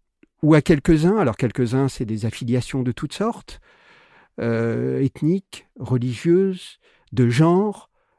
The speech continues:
j'ai rien contre cela. Mais la façon dont la demande des réparations s'exprime, c'est une catastrophe. C'est-à-dire, pour un grand nombre, elle s'opère à l'intérieur de logiques antagonistes. C'est-à-dire,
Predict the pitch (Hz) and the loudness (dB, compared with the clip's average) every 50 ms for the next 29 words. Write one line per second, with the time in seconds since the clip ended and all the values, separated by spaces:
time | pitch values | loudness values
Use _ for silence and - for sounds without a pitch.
0 | _ _ - - 107 135 120 113 117 120 117 - 117 113 - - 131 - - - | _ _ -6 -2 0 2 2 2 0 -2 -2 -2 -4 -8 -6 -6 -6 -6 -4 -2
1 | 208 202 170 120 - _ _ _ _ _ _ _ _ - 139 127 123 120 113 - | 0 0 0 -2 -6 _ _ _ _ _ _ _ _ -4 -2 -2 -2 -2 -4 -4
2 | - 143 - - - - 240 254 240 190 127 117 110 113 123 117 107 110 123 127 | -4 -4 -4 -4 -4 -4 -2 -2 -2 -4 -6 -6 -6 -6 -4 -4 -2 -2 -2 -2
3 | 147 175 202 220 208 160 127 110 113 107 - 127 113 110 110 - - 123 113 - | 0 0 0 -2 -2 -4 -6 -6 -8 -8 -10 -10 -10 -10 -12 -12 -14 -14 -14 -12
4 | 131 113 - - _ - 196 233 240 175 113 113 123 _ _ _ _ _ - - | -14 -16 -16 -16 _ -10 -10 -8 -8 -10 -12 -14 -16 _ _ _ _ _ -14 -8
5 | - 160 - - 143 135 - 151 - - 160 - - - _ - - - 185 _ | -8 -8 -8 -8 -12 -12 -12 -14 -18 -18 -20 -20 -20 -20 _ -20 -20 -20 -20 _
6 | _ _ - - - - 139 - 208 143 165 196 175 - - - _ _ - - | _ _ -20 -16 -10 -8 -4 -2 -2 0 2 0 0 -2 -8 -20 _ _ -10 -8
7 | 120 113 113 107 - 104 143 147 180 220 254 269 254 185 127 101 _ _ _ _ | -6 -4 -4 -4 -4 -4 -4 -2 -2 -4 -4 -6 -8 -10 -12 -14 _ _ _ _
8 | _ - 147 131 - 160 143 - - 185 165 143 135 131 123 135 147 160 143 127 | _ -6 -4 -4 -2 -4 -4 -2 -2 -2 -2 -2 -4 -4 -4 -4 -6 -6 -4 -4
9 | 120 123 131 135 139 127 135 170 175 - - - - 135 - - 139 120 110 123 | -2 -2 -2 -2 -2 -4 -6 -8 -10 -12 -14 -10 -10 -10 -8 -6 -8 -6 -6 -6
10 | 107 120 120 - - - _ _ _ _ _ _ _ _ - - - - - 139 | -8 -8 -10 -12 -14 -20 _ _ _ _ _ _ _ _ -20 -20 -12 -6 -6 -4
11 | - 156 135 131 123 135 151 175 202 214 | -2 0 -2 -2 0 0 0 0 0 0